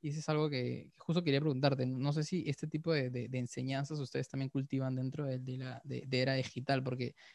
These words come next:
no sé cómo uno puede realmente, ah, más allá de, de, de comentar libros o recomendar teorías,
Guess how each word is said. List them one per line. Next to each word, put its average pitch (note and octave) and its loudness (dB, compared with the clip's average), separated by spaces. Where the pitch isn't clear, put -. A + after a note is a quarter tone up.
no C#3+ 4
sé D#3+ 2
cómo E3 2
uno E3 -2
puede E3 0
realmente, D#3+ 2
ah, C3 0
más D3 0
allá D3 4
de, D3 2
de, C3 -8
de C3+ -8
comentar B2+ -4
libros C#3+ 0
o B2+ -6
recomendar B2+ -6
teorías, C3+ 0